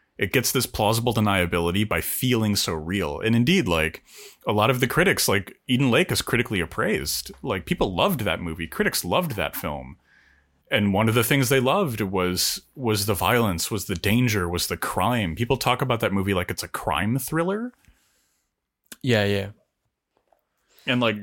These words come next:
Speaker 2: Uh,
Speaker 1: yeah,
Speaker 2: it
Speaker 1: go, go on, go on, go on.
Speaker 2: Uh, well, I guess, uh, what's interesting is that, like, both of these, both of these are films which are,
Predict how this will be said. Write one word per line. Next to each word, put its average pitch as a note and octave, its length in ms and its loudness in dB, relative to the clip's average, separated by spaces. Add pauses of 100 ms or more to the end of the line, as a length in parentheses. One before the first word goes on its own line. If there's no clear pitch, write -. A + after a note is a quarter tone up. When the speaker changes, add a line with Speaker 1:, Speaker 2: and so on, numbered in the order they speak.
Speaker 2:
Uh, A2 400 4
Speaker 1:
yeah, G#2+ 280 2
Speaker 2:
it E2+ 80 -4
Speaker 1:
go, F#2+ 140 0
go D#2+ 100 -4
on, C2+ 120 -6
go - 120 -10
on, - 120 -12
go - 60 -10
on. E3+ 140 -10 (640)
Speaker 2:
Uh, - 120 2
well, D4 100 4
I C4+ 60 0
guess, D4 240 -2
uh, - 60 -8 (200)
what's B3 220 -4
interesting C#4 360 -2
is C#3 200 0
that, C#3+ 140 -2
like, B2+ 200 -4
both C#3 300 0
of C#3 100 0
these, A2+ 380 2
both - 320 2
of A2 60 0
these G#2+ 200 4
are G#2+ 120 4
films G2+ 420 2
which - 180 0
are, A2+ 360 4